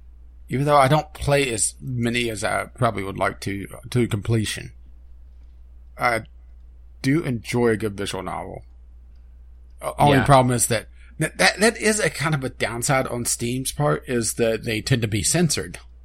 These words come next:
Speaker 1: I mean,
Speaker 2: Yeah.
Speaker 1: I mean, you don't have to have, uh, touch in a visual novel to make it good. But it's also one of those things that you're,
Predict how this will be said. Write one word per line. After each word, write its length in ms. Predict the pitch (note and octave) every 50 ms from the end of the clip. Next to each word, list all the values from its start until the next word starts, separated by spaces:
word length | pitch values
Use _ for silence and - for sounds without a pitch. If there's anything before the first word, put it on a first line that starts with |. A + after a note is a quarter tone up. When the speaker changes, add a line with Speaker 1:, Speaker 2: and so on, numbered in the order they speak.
| - - - - - - - - - - - - - - - - - - - - - - - - - - - -
Speaker 1:
I 40 | A#2
mean, 140 | A#2 A#2+
Speaker 2:
Yeah. 200 | A2+ G#2+ G#2 G#2+ - - - - - - - -
Speaker 1:
I 100 | C#3 C3+
mean, 200 | B2 C3+ C3 B2
you 100 | A#2+ C3+
don't 240 | B2+ D3 C#3+ - -
have 240 | - - C#3 C#3+ C3+
to 80 | C#3 C3+
have, 320 | - A#2+ A2+ A2 A2 -
uh, 160 | A#2 A2 G2
touch 260 | - - A#2+ G#2 -
in 80 | A2 G#2
a 40 | G2+
visual 280 | G2+ G#2+ G2 - G#2+
novel 300 | G#2 G#2 G2 F#2 F#2 G2
to 60 | G2 G2
make 220 | F#2 G2 F#2 -
it 160 | - - -
good. 400 | - D3 C3+ G#2+ F#2+ G2 A2 A#2 - - - - - - - - - - - -
But 340 | - A2 B2+ A#2 A2+ G#2+ -
it's 240 | B2+ B2+ A#2+ - -
also 300 | C3 B2+ - C3+ B2 A#2+
one 100 | A#2+ A#2
of 40 | A2
those 200 | A#2 A2+ - -
things 240 | B2 A#2 A#2 A2+ A2
that 160 | A2 - - - -
you're, 320 | - - A#2 A#2 A2+ G#2+